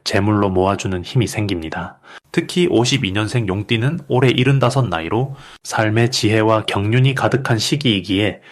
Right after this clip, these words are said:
이 두꺼비가 그동안 쌓아온 덕을 물질적인 풍요로 되돌려주는 역할을 해줍니다. 두 번째는 옥으로 만든 용조각입니다. 용띠에게 용 모양의 물건은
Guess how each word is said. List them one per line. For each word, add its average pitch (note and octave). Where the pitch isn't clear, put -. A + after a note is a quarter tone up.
이 C3+
두꺼비가 D3+
그동안 G#2
쌓아온 A#2+
덕을 E2+
물질적인 C#3
풍요로 D3+
되돌려주는 F#2
역할을 E2+
해줍니다. C3
두 A2
번째는 A#2
옥으로 A2
만든 E2+
용조각입니다. F2+
용띠에게 A2+
용 G#2
모양의 C3
물건은 E2+